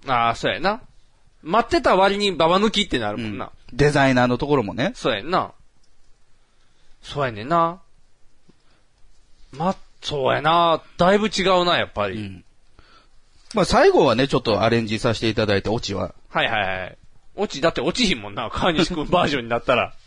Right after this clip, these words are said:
Speaker 1: <laughs> この流れでいったら。すごいな。
Speaker 2: だからこれは、あの、水田くんが、
Speaker 1: うん。
Speaker 2: おばちゃんの代わりにやってくるっていう。
Speaker 1: そうやね、
Speaker 2: うん。
Speaker 1: 最後。確かに、和牛やったらそうかなって感じはするよな。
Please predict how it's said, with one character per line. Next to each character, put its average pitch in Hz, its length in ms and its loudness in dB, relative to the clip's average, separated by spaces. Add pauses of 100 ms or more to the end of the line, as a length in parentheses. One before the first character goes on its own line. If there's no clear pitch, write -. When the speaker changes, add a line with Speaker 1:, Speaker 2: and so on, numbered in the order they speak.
(120)
Speaker 1:
<laughs> 226 220 -14
こ 170 240 0
の 165 140 4
流 160 60 4 (100)
れ 131 40 0
で 120 100 -2
い 120 40 -2
っ 104 40 -14
た 107 140 -4
ら。 98 160 -4 (2000)
す - 220 -18
ご 160 160 -4
い 143 40 -4
な。 156 60 4
Speaker 2:
だ 143 60 2
か - 40 0
ら 214 60 4
こ 202 60 8
れ 208 60 6
は、 165 380 6
あ 139 40 6
の、 131 100 4
水 151 220 0
田 143 120 2
く 131 100 0
ん 123 100 0
が、 160 260 2 (100)
Speaker 1:
う 156 40 -18
ん。 160 40 2
Speaker 2:
お - 40 2
ば 240 100 6
ち 254 80 2
ゃ 247 60 6
ん 233 40 2
の 233 60 4
代 226 140 2
わ 208 40 6
り 196 120 2
に 170 80 4
や 160 80 4
っ - 20 0
て - 100 -6
く - 80 -6
る 98 60 -4
っ - 20 -8
て - 160 -12
い 95 160 -8
う。 - 80 -16 (160)
Speaker 1:
そ 180 140 0
う 120 40 2
や 104 60 -2
ね、 180 220 -4
Speaker 2:
う - 40 -6
ん。 - 40 -4
Speaker 1:
最 143 220 2
後。 - 100 -4 (480)
確 214 220 2
か 165 120 2
に、 165 280 -4 (600)
和 214 160 4
牛 214 120 4
や 294 160 6
っ - 20 -4
た 185 100 2
ら - 40 4
そ - 140 6
う - 40 4
か - 120 6
な 170 100 2
っ - 20 -2
て - 180 6
感 196 140 4
じ 160 60 4
は 170 80 2
す - 160 0
る 165 100 0
よ 104 100 -2
な。 - 220 -6